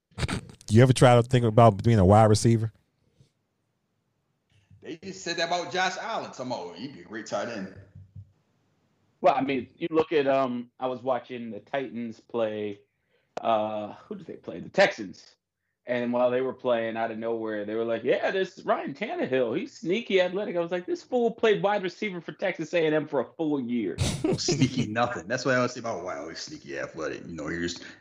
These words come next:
Speaker 2: their man ran a four four forty. Ain't nothing sneaky about that. <laughs>
Speaker 3: Right. It's like, look at that Thielen. He's just so, like, oh, he's, his athleticism
Speaker 2: Gritty.
Speaker 3: is
Speaker 2: Yeah.
Speaker 3: blind, b-, belies his, uh, his,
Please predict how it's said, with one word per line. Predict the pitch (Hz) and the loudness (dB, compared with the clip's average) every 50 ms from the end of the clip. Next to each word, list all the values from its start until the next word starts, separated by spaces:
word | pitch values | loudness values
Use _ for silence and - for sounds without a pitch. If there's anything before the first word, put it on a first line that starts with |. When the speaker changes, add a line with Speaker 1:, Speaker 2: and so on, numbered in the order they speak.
| _ - | _ -2
Speaker 2:
their | 104 98 82 76 | 0 2 2 4
man | 85 90 90 87 85 85 | 4 4 4 4 4 2
ran | 85 80 69 | 2 0 0
a | 67 | -2
four | - - 104 92 87 | -4 -2 0 0 0
four | 82 - 95 90 85 | 0 2 0 0 0
forty. | - - 98 90 78 76 95 | 0 0 0 2 2 2 2
Ain't | - 92 98 | 2 2 2
nothing | 104 104 98 | 2 2 2
sneaky | - - - 101 90 - - | 0 0 0 -2 -2 -4 -2
about | 92 95 92 - - | -2 0 -2 -2 -2
that. | - 80 98 98 - - - - - _ _ _ _ - - - - - | -2 -2 -2 -2 -4 -8 -14 -20 -20 _ _ _ _ -20 -20 -20 -4 0
<laughs> | 247 - 254 - - | 0 0 0 -2 -2
Speaker 3:
Right. | 156 - - - _ _ _ _ _ _ _ _ _ _ _ _ _ - - - - - - - 180 | -2 -2 -4 -8 _ _ _ _ _ _ _ _ _ _ _ _ _ -20 -20 -20 -20 -18 -4 0 2
It's | 180 180 | 2 4
like, | 175 160 180 | 4 4 2
look | - - - | 2 2 0
at | 427 196 | 0 2
that | 233 220 214 - - _ - | 2 2 2 0 -4 _ -16
Thielen. | 151 180 220 196 151 123 104 101 - - _ | -12 -10 -8 -6 -6 -6 -8 -12 -18 -20 _
He's | 139 190 233 226 - | -12 -12 -12 -12 -14
just | _ - 151 - - - - - | _ -18 -18 -18 -18 -20 -12 -4
so, | - 156 180 | -2 0 0
like, | 208 214 202 185 156 131 131 127 123 - - _ _ _ _ _ _ _ _ _ _ _ _ | 0 -2 -4 -6 -6 -4 -4 -4 -6 -8 -10 _ _ _ _ _ _ _ _ _ _ _ _
oh, | - 165 214 190 147 127 - | 2 2 2 2 2 0 -2
he's, | - 170 180 156 | -4 -6 -6 -6
his | 143 127 147 170 156 165 | -10 -10 -8 -8 -6 -6
athleticism | 160 156 151 151 143 160 196 185 151 - - 147 | -6 -6 -6 -4 -4 -2 -2 -2 -4 -6 -4 -2
Speaker 2:
Gritty. | - - 139 120 117 113 | 0 0 0 0 -2 -6
Speaker 3:
is | 110 113 - _ _ _ _ _ _ _ _ _ _ _ | -10 -12 -16 _ _ _ _ _ _ _ _ _ _ _
Speaker 2:
Yeah. | - 143 139 | -6 -6 -4
Speaker 3:
blind, | 131 131 131 135 139 151 165 165 165 160 156 151 147 143 139 _ - 123 | -4 -4 -4 -4 -2 -2 -2 -2 -2 -4 -4 -4 -6 -8 -10 _ -20 -10
b-, | - 151 151 - 123 120 | -8 -8 -8 -8 -10 -8
belies | 131 143 143 139 147 156 160 156 147 139 - | -4 -2 0 2 2 2 2 0 -4 -6 -8
his, | 147 131 131 139 135 120 131 | -8 -8 -8 -8 -8 -8 -4
uh, | 131 127 120 120 117 107 | -2 -2 0 -2 -2 -4
his, | - 139 113 107 | -6 -10 -10 -12